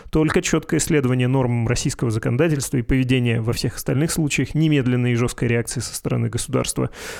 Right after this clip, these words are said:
Он там ещё добавляет в постскриптуме, дескать, вот этот человек, на которого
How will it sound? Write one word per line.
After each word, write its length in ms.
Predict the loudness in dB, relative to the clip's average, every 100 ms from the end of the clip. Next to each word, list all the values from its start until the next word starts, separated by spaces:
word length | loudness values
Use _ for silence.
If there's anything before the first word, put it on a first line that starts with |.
| -6
Он 80 | -2
там 120 | -2
ещё 180 | -2 -2
добавляет 640 | -2 0 2 2 0 -4
в 240 | -2 0
постскриптуме, 800 | 0 -2 -2 -4 -2 -2 0 0
дескать, 540 | 0 -2 -2 -4 -4 -4
вот 320 | -2 0 0
этот 120 | -2
человек, 580 | -2 0 2 2 0 -4
на 160 | -4 -2
которого 500 | -2 0 0 0